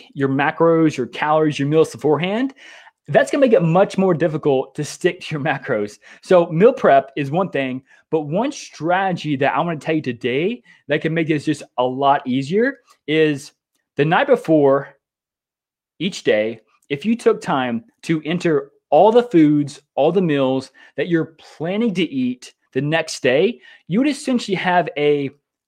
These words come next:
a meal plan for yourself on what you need to eat to hit your goal. So as you're rushing throughout breakfast or lunch, you know, if you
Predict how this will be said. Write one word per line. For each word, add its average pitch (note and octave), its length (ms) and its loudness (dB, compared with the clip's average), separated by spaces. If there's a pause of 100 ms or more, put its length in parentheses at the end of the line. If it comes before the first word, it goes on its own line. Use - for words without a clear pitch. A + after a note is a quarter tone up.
(280)
a A#2+ 60 -4
meal E3 260 4
plan C3+ 420 0
for D3+ 180 2
yourself B2+ 540 2 (260)
on C#3+ 300 2 (160)
what B2 380 -2
you G3+ 80 -4
need F#3+ 160 -4
to D3+ 120 -8
eat D#3 200 -10
to - 60 -20
hit D3+ 180 -6
your B2 100 -6
goal. B2 340 2
So D3+ 340 2 (300)
as F3+ 180 0
you're F3 140 4
rushing F3 460 2
throughout D3+ 300 0
breakfast F3+ 560 -2
or B2 100 -4
lunch, D#3 540 -4 (340)
you C3 80 -4
know, C#3+ 320 0
if D3+ 180 -8
you D#3+ 200 -4